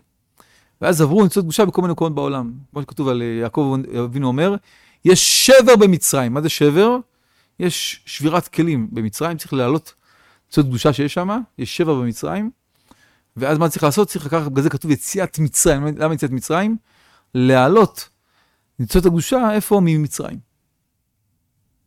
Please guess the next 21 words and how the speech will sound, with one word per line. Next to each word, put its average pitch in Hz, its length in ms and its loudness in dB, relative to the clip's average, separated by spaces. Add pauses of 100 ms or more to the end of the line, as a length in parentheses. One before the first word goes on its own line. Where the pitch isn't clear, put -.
(720)
עכשיו, - 180 -2
אם 135 80 0
ככה, 175 240 0
כל 208 260 0 (140)
תנועת 156 500 -6 (800)
עם 156 140 0
ישראל 143 600 -2 (220)
בעולם, 117 500 0 (800)
כל 214 220 0
התנועה 135 480 0 (1700)
היא 143 260 -6 (120)
להעלות 127 400 -4
ניצוצות 151 240 -8
קדושה. 139 240 -10 (1500)
בגלל 123 160 -2
זה 139 100 0
נקרא 127 220 -2
קום 156 240 -2
השם, 113 320 -2
בואו 113 140 -2
נראה. 98 180 -6